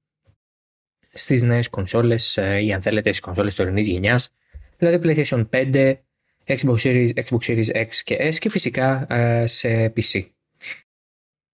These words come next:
Ε, πρόκειται για έναν, ε, πολύ πιο ολοκληρωμένο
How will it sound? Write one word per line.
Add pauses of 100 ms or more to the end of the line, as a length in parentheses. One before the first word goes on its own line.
Ε,
πρόκειται
για
έναν,
ε, (120)
πολύ
πιο (380)
ολοκληρωμένο